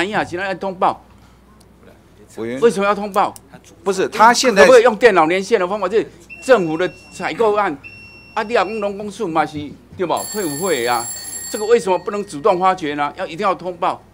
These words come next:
Speaker 2: 没有，他要实施施工的时候，
Speaker 1: 我知道啊。
Speaker 2: 我们就，就要他通报，
Speaker 1: 对，对，对，
Speaker 2: 不然的话，
Speaker 1: 没有错。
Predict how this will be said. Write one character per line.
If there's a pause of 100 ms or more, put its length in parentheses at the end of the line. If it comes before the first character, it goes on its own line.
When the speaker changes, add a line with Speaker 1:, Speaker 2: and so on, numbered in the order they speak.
(600)
Speaker 2:
没
有，
他
要
实
施
施
工
的
时
候，
Speaker 1:
我
知
道
啊。
Speaker 2:
我
们
就， (160)
就
要
他
通
报，
Speaker 1:
对，
对，
对，
Speaker 2:
不
然
的
话，
Speaker 1:
没
有
错。